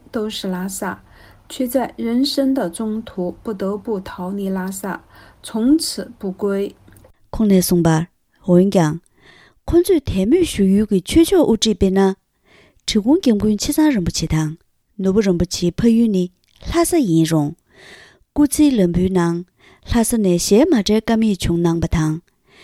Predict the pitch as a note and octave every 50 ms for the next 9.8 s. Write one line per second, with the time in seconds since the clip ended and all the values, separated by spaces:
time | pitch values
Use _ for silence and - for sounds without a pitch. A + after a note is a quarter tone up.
0 | - - - _ _ - G#3 G3+ G#3 G#3+ G3+ - - B3+ D4 F4 - - G3 E3+
1 | E3+ E3+ E3 D#3+ E3+ - _ _ _ _ _ _ _ _ _ - - - B3+ A#3
2 | A#3 A#3+ A#3 G#3 - - - F4 D4+ - - A#3 G#3 E3 D#3+ D#3+ D#3+ D#3 D3 D3+
3 | D#3 D#3+ D#3+ E3 E3 F3 - _ _ _ _ _ _ _ _ _ _ _ _ -
4 | - F#3+ F#3+ F#3 G#3+ A3 A3 - _ _ _ _ _ - _ - - F4 F#4 F#4
5 | G#4+ G4+ - - C#4+ C4 C4+ - G3+ F#3 F3+ G3+ G3 - - F#3+ F3 - - -
6 | C#4 C4 A#3+ A3+ A3+ A3 G#3+ G3 E3+ E3 E3+ F3 F3+ F3+ F#3 - _ _ _ _
7 | _ _ _ _ _ _ - - D#4 D#4 D#4 C#4+ A#3+ G#3+ G3+ G#3+ G#3+ G#3+ - _
8 | _ _ _ _ _ _ - G#3 G3+ F#3+ - C4 D#4+ G4 - - G#3 F#3+ F3+ -
9 | A3 G3+ - - E3+ - - F#3+ G#3 F#3 E3+ D#3+ D#3+ D#3+ D#3 F3